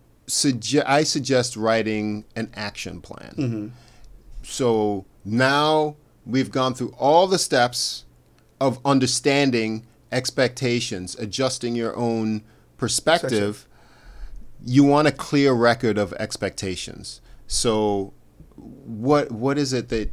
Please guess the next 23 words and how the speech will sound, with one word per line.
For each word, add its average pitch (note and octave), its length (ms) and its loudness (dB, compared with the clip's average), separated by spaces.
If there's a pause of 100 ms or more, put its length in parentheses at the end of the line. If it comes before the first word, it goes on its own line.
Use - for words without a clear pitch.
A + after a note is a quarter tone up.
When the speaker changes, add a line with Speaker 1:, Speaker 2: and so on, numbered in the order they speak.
(120)
Speaker 1:
you A2 120 -4
know, G2+ 300 -4
you'd G2+ 240 -6
like G2 340 -2 (120)
us G#2 560 0 (100)
as G2+ 180 -6
a G2 60 -4
staff F2 580 -6
to G2 100 -10
do? E2+ 180 -10
And F#2 120 -10
if F#2+ 140 -10
it's - 160 -10
you, A#2 380 0 (280)
I A#2 100 2
don't A#2+ 140 0
think A2 160 -4
an G2+ 80 -2
incompetent F#2+ 720 -10
manager F#2+ 380 -10
will F2+ 120 -10
just F2+ 240 -12
have F2+ 160 -8